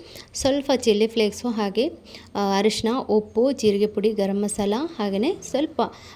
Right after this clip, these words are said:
ಕೊತ್ತಂಬರಿ ಪುಡಿ, ಮ್ಯಾಗಿ ಮಸಾಲ ಸೇರಿಸ್ಕೊಂಡಿದ್ದೀನಿ. ಅರಿಶಿನ ಹಾಕ್ಬಿಟ್ಟು, ಅರಿಶಿನ ಹಾಕೋದ್ರಿಂದ ಕಲರ್ ಸ್ವಲ್ಪ ಚೆನ್ನಾಗಿ ಬರುತ್ತೆ ಅಂತ ಅಷ್ಟೇ.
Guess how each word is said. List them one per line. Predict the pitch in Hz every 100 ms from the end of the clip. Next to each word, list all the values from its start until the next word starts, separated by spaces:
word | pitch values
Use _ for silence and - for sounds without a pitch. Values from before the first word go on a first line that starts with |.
| -
ಕೊತ್ತಂಬರಿ | 226 220 214 202
ಪುಡಿ, | 190 226
ಮ್ಯಾಗಿ | 330 220 208
ಮಸಾಲ | 208 190 185 190
ಸೇರಿಸ್ಕೊಂಡಿದ್ದೀನಿ. | 196 185 - 190 185 185 226 330 - - - _ - - 240
ಅರಿಶಿನ | 226 - 262
ಹಾಕ್ಬಿಟ್ಟು, | 233 - 208 - -
ಅರಿಶಿನ | 220 - 285
ಹಾಕೋದ್ರಿಂದ | 262 240 233 220 208 233
ಕಲರ್ | 214 196 196
ಸ್ವಲ್ಪ | 208 208
ಚೆನ್ನಾಗಿ | 202 185 185
ಬರುತ್ತೆ | 185 180 175
ಅಂತ | 175
ಅಷ್ಟೇ. | 180 -